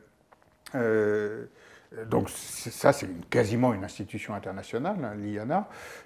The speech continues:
euh, qui est née un petit peu, euh, comme ça, le web est comme ça. Donc il y a, il y a quand même énormément de, de systèmes, euh, de règles. Simplement, c'est pas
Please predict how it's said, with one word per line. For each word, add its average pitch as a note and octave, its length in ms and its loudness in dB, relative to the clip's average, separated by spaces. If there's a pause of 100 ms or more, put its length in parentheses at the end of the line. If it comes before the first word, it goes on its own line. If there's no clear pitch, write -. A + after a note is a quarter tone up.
(120)
euh, G2+ 520 2
qui B2 280 -6
est G#2+ 40 2
née A#2 320 6
un G#2 100 0
petit G2 180 -12
peu, - 160 -2
euh, F#2+ 640 -2
comme G#2 180 -8
ça, F3+ 260 6
le D3 120 4
web A#2+ 320 6
est A2 80 4
comme A2 180 -4
ça. F3+ 140 6
Donc C#3+ 240 4 (280)
il C3 60 2
y D3 60 12
a, D3+ 120 10
il C#3+ 60 4
y D#3+ 60 10
a E3+ 100 10
quand D#3 140 4
même E3+ 220 2 (240)
énormément D#3 680 2
de, A2+ 140 -2
de G#2+ 240 -4
systèmes, A2+ 580 -2
euh, G2 460 -6
de G#2 80 0
règles. - 220 0
Simplement, C#3+ 360 4
c'est C#3 160 0
pas - 400 4